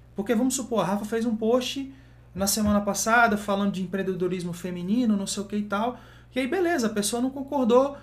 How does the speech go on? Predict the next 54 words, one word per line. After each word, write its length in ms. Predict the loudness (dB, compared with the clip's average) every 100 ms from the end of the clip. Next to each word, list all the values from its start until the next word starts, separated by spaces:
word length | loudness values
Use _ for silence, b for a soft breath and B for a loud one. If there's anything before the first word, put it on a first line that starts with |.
| B -10
a 120 | -6
forma 320 | -2 2 2
com 200 | 4 0
que 100 | 0
a 40 | 0
Rafa 280 | 0 -2 -2
escreveu. 520 | -2 0 2 2 0 B B B
E 100 | 2
aí 60 | 2
a 40 |
pessoa 260 | 2 0 -2
falou, 300 | 0 2 4
"deixando 560 | 4 2 2 2 2 0
de 120 | 0
seguir. 560 | 0 -2 -4 -8 -8 B B B
Infelizmente, 880 | 2 4 6 6 4 2 2 -2 -8
porque 320 | -10 -6 -2
vocês 360 | -2 -2 -2 -2
me 100 | -2
agregavam 580 | 0 0 4 4 4 2
muito 540 | 4 4 2 -2 -10 -12 B B
na 100 | -4
minha 160 | -2 -2
carreira, 520 | 0 2 4 6 4
não 100 | 2
sei 160 | 0 -2
o 40 |
que, 140 | 0
não 80 | 0
sei 140 | 0 -2
o 40 |
que, 140 | 0 0
mas 200 | 2 2
não 100 | 2
concordo 480 | 0 0 0 0
com 100 | -2 -4
o 20 |
que 80 | -2
a 60 |
Rafa 280 | 0 -2 -4
disse, 560 | -4 -2 0 0 -2 -6 B 2
e 80 | 4
não 60 |
sei 160 | 4 2
o 40 |
que, 100 | 0
estou 280 | -2 0 2
deixando 360 | 2 0 0 0
de 100 | 2
seguir 300 | 2 2 0
em 60 | 0
três, 260 | 0 2
dois, 280 | 2 4 2
um." 200 | 2 0